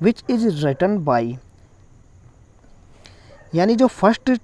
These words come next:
narrative technique है जिसे अपनाया गया था David Copperfield में, वह किसके द्वारा लिखी गई है? तो यहाँ पर option D Charles Dickens इसका right answer हो जाएगा। Next है, I Am John's Hurt by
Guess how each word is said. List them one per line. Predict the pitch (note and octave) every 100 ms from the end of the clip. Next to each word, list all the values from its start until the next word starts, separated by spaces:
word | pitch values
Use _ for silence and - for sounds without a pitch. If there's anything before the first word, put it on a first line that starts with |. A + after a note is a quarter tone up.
| - F3+
narrative | D#3 D#3+ F3 F3+
technique | D#3 C#3+ F3 F3+
है | - F#3+
जिसे | E3 D3+ F3 D#3
अपनाया | - D3 D3
गया | C3+ C#3
था | - E3+ F3 - - - _ C#3
David | C3+ E3 F3+
Copperfield | - D#3 D3 E3+ - D#3 E3+
में, | F3+ G3 G3+ - - E3
वह | D#3+
किसके | F#3+ F#3 - F3
द्वारा | D#3+ E3+
लिखी | F3 - C#3+
गई | C3+
है? | B2+ B2+
तो | C3+ - - -
यहाँ | F#3
पर | G3+ F3 F3
option | D3+ G#3 G3+
D | G3 G3+ - - - -
Charles | D#3 E3+ G3+ -
Dickens | C#3+ D3 D#3+ E3 - - -
इसका | E3 -
right | E3 A#2+ B2
answer | B2 B2+
हो | B2
जाएगा। | A#2+ A#2+ B2+ - - - - - _ _ -
Next | D3+ G#3+ -
है, | A3+ A3+ - - - - - - - - - - - - -
I | F3+
Am | A#3+ G3+
John's | E3 E3 G3+ -
Hurt | F3 G3 F#3+ G#3+ G#3+ - - - C#3
by | D3